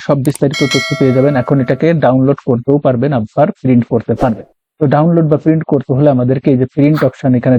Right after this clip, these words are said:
দেখা যাচ্ছে, এই প্রিন্ট অপশনের উপরে ক্লিক করে দিবেন, বা এই যে এখানে ডাউনলোড অপশনও রয়ে গেছে, এই ডাউনলোড অপশনে ক্লিক করে দিতে পারেন। এখন দেখেন এটা কিন্তু যদি আপনার, উম, ল্যাপটপটি বা ডেস্কটপটি যদি প্রিন্টারের সাথে সংযুক্ত থাকে সেক্ষেত্রে,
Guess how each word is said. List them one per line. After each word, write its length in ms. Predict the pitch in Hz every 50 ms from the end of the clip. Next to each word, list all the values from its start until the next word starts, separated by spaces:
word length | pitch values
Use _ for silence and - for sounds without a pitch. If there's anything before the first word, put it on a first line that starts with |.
| 113
দেখা 140 | 123 - 131 127
যাচ্ছে, 200 | 131 131 - - 151
এই 60 | 139 -
প্রিন্ট 220 | 135 127 135 139 131 127
অপশনের 300 | 117 - - 123 117 113 117
উপরে 160 | 110 - 151 160 -
ক্লিক 200 | 139 113 110 - -
করে 120 | 107 104 104
দিবেন, 180 | 104 98 98 - _ _ _ _ _ _ _ _ _ _ _ _ _ _ _ _ _ _ - 131
বা 80 | - 143 - 151
এই 60 | 147 139
যে 60 | 143 139
এখানে 200 | 131 147 147 151 147 139 135
ডাউনলোড 360 | 123 135 139 143 143 143 135 127
অপশনও 280 | - - - 139 143 135 123
রয়ে 140 | 120 127 135
গেছে, 140 | 147 - - 180
এই 40 | 160 127
ডাউনলোড 280 | 127 127 127 131 131 123 120
অপশনে 260 | - - 147 151 165 -
ক্লিক 180 | - 131 117 - -
করে 100 | 117 113 113
দিতে 140 | 127 127 - - 156
পারেন। 180 | 151 117 - - _ _ _ _ _ _ _ _ _ _ -
এখন 260 | 156 - - - 214 196 175
দেখেন 220 | 175 - 175 165 175 - - 151
এটা 140 | - - 156 -
কিন্তু 260 | - 165 156 - - 185 214 226 - _ _ _ _ _ -
যদি 220 | 135 147 147 151 147 139
আপনার, 240 | 147 - 160 151 147 147 147 143
উম, 260 | 139 139 139 139 135 131 - - _ - - - - - 131 123
ল্যাপটপটি 500 | 135 143 139 - - 156 139 - _ 147 120
বা 60 | 120 120 117
ডেস্কটপটি 500 | 139 - - - - 147 123 - _ - 131 123
যদি 140 | 120 113 110 - -
প্রিন্টারের 360 | 135 135 139 - 139 139 - -
সাথে 160 | 147 143 139 -
সংযুক্ত 340 | - 123 120 117 117 - - 143 - -
থাকে 200 | 139 123 - 165 - - _ _ _ - -
সেক্ষেত্রে, 460 | - 139 131 - 135 - - 156 156